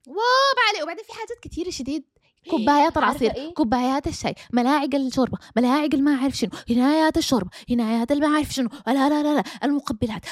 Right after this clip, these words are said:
Speaker 1: الطبق الرئيسي، ال-، في شنو؟ يا إخواننا، في نرجع لأنه رمضان شهر الزهد والإيمان، الناس تقتصد في الأكل،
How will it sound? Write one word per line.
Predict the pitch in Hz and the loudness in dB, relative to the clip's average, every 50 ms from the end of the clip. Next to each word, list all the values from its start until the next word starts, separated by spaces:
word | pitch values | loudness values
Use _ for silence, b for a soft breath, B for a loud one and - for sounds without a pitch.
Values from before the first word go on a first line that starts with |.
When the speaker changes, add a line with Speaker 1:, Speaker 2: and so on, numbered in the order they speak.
| - - | -2 -2
Speaker 1:
الطبق | 233 - 233 233 247 214 - | -2 0 0 -2 -2 -2 -4
الرئيسي، | 262 254 269 - 269 240 - 190 - B B B | -4 -4 -4 -2 -2 -4 -4 -6 -12 B B B
ال-، | 320 349 - _ _ | 0 0 -2 _ _
في | - - | -8 -6
شنو؟ | 698 - - 740 762 _ _ _ _ _ - | -6 -6 -6 -8 -10 _ _ _ _ _ -8
يا | 523 | -4
إخواننا، | - - 605 587 554 554 539 508 | -2 0 0 0 0 -2 -6 -6
في | - 554 571 539 539 523 523 480 415 | -8 -6 -6 -4 -4 -4 -4 -4 -2
نرجع | 415 415 415 403 415 427 415 392 349 | -2 -2 -2 0 2 2 2 2 2
لأنه | - - 330 330 339 339 | 2 0 -2 -4 -4 -2
رمضان | 302 285 254 254 247 226 262 262 269 277 294 302 311 320 330 330 | -2 0 0 0 -2 0 0 0 0 0 0 0 0 0 -2 -2
شهر | 320 - 247 269 285 294 294 285 285 302 294 302 | -2 -2 0 2 2 2 2 2 2 2 2 2
الزهد | 320 247 214 202 240 226 220 254 220 247 | 2 2 0 -2 -2 0 0 -2 -2 0
والإيمان، | 285 285 302 320 - - 320 320 339 359 370 359 392 427 440 440 440 427 427 403 359 | 0 0 0 -2 -2 -4 -4 -4 -4 -4 -4 -2 -2 -2 -2 -2 -4 -4 -2 0 0
الناس | 269 262 254 247 254 262 262 262 269 285 302 302 - - | 2 2 4 4 2 2 0 -2 -4 -6 -8 -10 -14 -16
تقتصد | - - _ _ - - - - - 403 415 403 - | -18 -18 _ _ -10 -10 -8 -6 -6 -6 -6 -6 -8
في | - - 392 | -6 -4 -4
الأكل، | 359 - - 466 - - 466 453 | -4 -4 -6 -8 -4 0 0 0